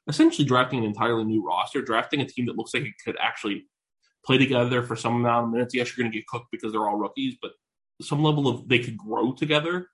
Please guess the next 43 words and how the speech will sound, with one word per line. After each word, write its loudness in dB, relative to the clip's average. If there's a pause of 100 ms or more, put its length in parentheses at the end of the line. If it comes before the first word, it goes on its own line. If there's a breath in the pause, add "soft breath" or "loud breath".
(520)
That's 4
interesting 0
to -4
me. -8
And 0
I, 2
like, 4
that's 4
why 4
I 2
don't 0
mind 2
the -4
Lexington -6
Hall -2
pick -8
as -10
much -6
in -10
retrospect, -4
because -6 (1400)
was 6
there 6
better 6
value 4
on 4
the 2
board 2 (220)
at -10
that -2
time? 0
Maybe. -2
But 0
I 4
do 0
think -2
that -8
the -10 (100)
fit 2
is -6
very -2
interesting. -4 (280)
I, -2